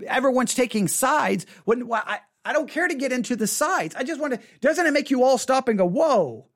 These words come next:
those are a lot of crazy accusations"? If there's even a hint of truth, that means, they put it, there's, there was enough smoke and going, there was enough smoke, even if there wasn't a fire,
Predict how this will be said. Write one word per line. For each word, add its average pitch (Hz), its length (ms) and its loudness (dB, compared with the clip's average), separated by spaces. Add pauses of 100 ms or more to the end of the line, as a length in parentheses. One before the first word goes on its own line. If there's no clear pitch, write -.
(760)
those 320 220 2
are 247 80 2
a 226 60 2
lot 254 180 2
of 226 60 -2
crazy 269 380 0
accusations"? 285 1000 -2 (2000)
If - 140 -2
there's 277 180 2
even 302 180 2
a 269 120 2
hint 311 340 0
of 285 100 -2
truth, 403 600 0 (260)
that 254 140 4
means, 277 240 0
they 240 100 2
put 330 160 0
it, 330 60 -10
there's, 285 160 0
there 240 240 0
was 294 180 -2
enough 285 320 0
smoke 320 720 0 (140)
and 214 480 2
going, 202 320 4 (100)
there 247 100 2
was 247 120 0
enough 262 240 0
smoke, 294 500 0 (160)
even 302 220 0
if 277 100 -2
there 247 140 2
wasn't 220 300 0
a 156 40 0
fire, 269 640 -2